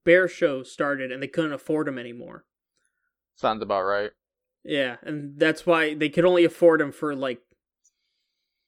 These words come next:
Speaker 1: the last two episodes or whatever.
Speaker 2: Mm-hmm.
Speaker 1: Uh,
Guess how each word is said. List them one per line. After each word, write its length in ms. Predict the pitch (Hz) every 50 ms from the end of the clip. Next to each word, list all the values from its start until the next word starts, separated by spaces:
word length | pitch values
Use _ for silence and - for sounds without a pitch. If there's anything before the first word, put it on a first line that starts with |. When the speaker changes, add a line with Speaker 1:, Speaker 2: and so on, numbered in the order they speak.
| _ _ _ _ - 156 - _ _ -
Speaker 1:
the 100 | 160 147
last 460 | 131 131 143 139 139 139 - - -
two 240 | - - 151 135 123
episodes 500 | 127 - 143 - - 151 143 143 139 156
or 120 | 147 143
whatever. 560 | 139 151 143 143 143 143 147 170 165 170 - _ _ _ _ _ _ _ _ _ _ _ _ _ _ -
Speaker 2:
Mm-hmm. 120 | 131 127 135 123 120 120 117 113
Speaker 1:
Uh, 20 | 113